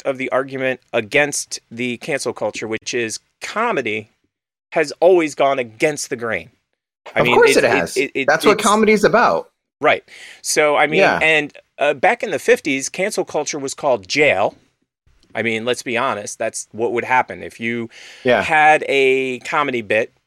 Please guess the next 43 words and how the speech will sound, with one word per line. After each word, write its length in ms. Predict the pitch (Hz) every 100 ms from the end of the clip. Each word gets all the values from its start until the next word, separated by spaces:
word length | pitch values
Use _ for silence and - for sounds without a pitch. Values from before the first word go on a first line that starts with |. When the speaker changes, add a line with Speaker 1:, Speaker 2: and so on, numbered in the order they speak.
| _ -
Speaker 1:
Uh, 160 | 107 107
Lenny 220 | 120 120
Bruce 320 | 110 123 123
was 140 | 117 -
famous 400 | - 120 117 110
for 140 | -
having 200 | 117 107
comedy 320 | 104 135 123 107
bits 240 | 107 -
that 200 | - 131
got 200 | - 143
him 380 | 143 139 123 135
literally 320 | 208 160 139
put 180 | 131 143
in 100 | 120
jail. 260 | 120 113 151 _ _ -
So 160 | 180
at 60 | 175
least 200 | 226 240
people 180 | 233 208
don't 120 | 185
get 140 | 151
put 140 | - 151
in 100 | 127
jail 220 | 127 175
these 160 | 143 110
days. 200 | 113 110
But 180 | - 143
it's 180 | 143 -
like, 140 | 147 104
Speaker 2:
Right. 40 | - - - - 123 113
Speaker 1:
these 300 | 240 311 -
days, 300 | 165 123 -
though, 400 | 120 117 113 113 _ _ _ _ _
they 680 | 117 135 139 131 127 127 -
will 200 | 127 131
cancel 320 | - 175 160
you. 140 | 127 120
And 320 | 139 151 147 -
there's 220 | 143 190
certain, 340 | - 247 294 233 -
I, 160 | 151 139
I, 200 | - -